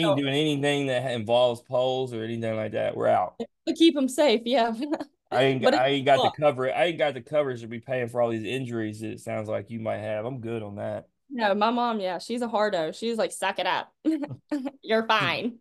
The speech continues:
Speaker 1: So you do all that to also, you know, you're on the all-academic team, and assuming that the S I department still has it right, um, are you still pre-med?
Speaker 2: Uh, pre-P A. So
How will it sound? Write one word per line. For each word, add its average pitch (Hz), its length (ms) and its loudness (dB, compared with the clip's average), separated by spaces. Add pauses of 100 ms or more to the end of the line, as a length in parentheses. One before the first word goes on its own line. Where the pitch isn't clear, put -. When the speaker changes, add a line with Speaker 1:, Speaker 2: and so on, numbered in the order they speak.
(200)
Speaker 1:
So 147 160 -4
you 139 240 0
do 170 240 0
all 214 280 4
that 143 640 4
to 127 140 -4
also, 139 520 0
you 123 160 -8
know, 123 120 -4
you're 117 220 -2
on 147 120 0
the 123 60 0
all-academic 135 1000 2
team, 113 560 -8
and 117 380 -6
assuming 156 640 -6
that 139 140 -4
the 98 120 -6
S 135 200 -2
I 131 100 2
department 123 560 -4
still 131 240 -4
has 127 200 0
it 107 40 -4
right, 113 440 2
um, 113 260 -2
are 92 100 -6
you 131 140 -4
still 147 260 -4
pre-med? 139 640 -2 (640)
Speaker 2:
Uh, 226 400 6
pre-P 294 480 0
A. 180 220 0 (300)
So 208 480 2